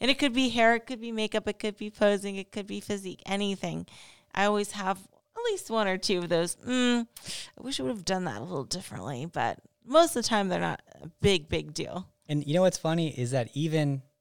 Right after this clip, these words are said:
Speaker 2: I like how you have, like, an unbiased to your physique, no matter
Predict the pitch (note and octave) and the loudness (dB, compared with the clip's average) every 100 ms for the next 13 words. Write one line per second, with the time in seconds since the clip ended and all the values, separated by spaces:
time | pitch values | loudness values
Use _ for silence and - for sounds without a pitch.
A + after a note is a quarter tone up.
0 | _ _ _ - C3+ E3 F#3 D3+ D#3 D3 | _ _ _ -2 2 4 4 -2 -2 0
1 | F#3 G3 F3 C#3 C3+ D3 C3+ B2 B2+ C3+ | 2 4 2 0 0 0 4 4 4 0
2 | - - - _ _ _ - C#3+ B2+ B2+ | -2 -8 -12 _ _ _ -10 -4 -2 -2
3 | - A#2 A2 A#2 A2+ - B2 B2 A#2+ | -4 -6 -6 -6 -8 -14 -6 -2 -2